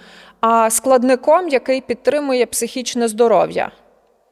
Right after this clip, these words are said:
Обговорення прочитаного дозволяє розширити перелік тем для розмови,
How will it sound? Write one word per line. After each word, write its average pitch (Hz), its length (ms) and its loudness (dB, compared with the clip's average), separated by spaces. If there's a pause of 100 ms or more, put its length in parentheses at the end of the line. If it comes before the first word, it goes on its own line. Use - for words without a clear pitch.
(480)
Обговорення 302 680 0
прочитаного 269 1040 -2
дозволяє 247 1000 2
розширити 247 760 0
перелік 233 520 2
тем 277 320 0
для 247 200 2
розмови, 196 640 2